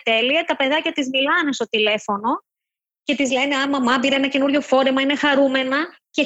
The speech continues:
κλείνει το τηλέφωνο με δυσαρέσκεια, κοιτάει τον εραστή της και λέει «Δεν της αντέχω». Δηλαδή αυτό, αυτό είναι τόσο φο-, φοβερό, να το πει μια γυναίκα, να υποθεί, να φανεί σε μια ταινία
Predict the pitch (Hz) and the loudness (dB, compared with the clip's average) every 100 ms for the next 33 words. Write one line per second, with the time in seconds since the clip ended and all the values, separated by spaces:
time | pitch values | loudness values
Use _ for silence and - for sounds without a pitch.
0 | - - 294 339 330 277 277 262 269 269 | -2 0 2 2 0 0 0 0 0 0
1 | 277 240 220 220 - 214 240 247 262 262 | 0 0 0 0 0 0 0 -2 -2 0
2 | 269 269 262 240 254 247 - 254 240 240 | 0 0 0 -2 -4 -6 -4 0 2 0
3 | 247 226 214 196 196 190 190 185 - - | -2 -2 0 2 0 0 -6 -8 -10 -18
4 | - - 254 262 320 311 - 339 330 330 | -10 0 2 2 2 2 0 0 0 0
5 | 330 370 330 - 330 294 262 277 262 - | 0 0 0 2 4 4 4 2 0 -4
6 | - - 285 302 294 - 359 330 330 294 | -14 -2 0 4 2 4 4 4 4 4
7 | 294 247 302 247 240 247 269 254 - 330 | 4 2 2 0 0 0 0 0 0 0
8 | 285 214 254 285 277 359 359 320 359 330 | 0 0 0 0 0 0 0 0 0 0
9 | 262 302 339 196 | -2 0 -2 -2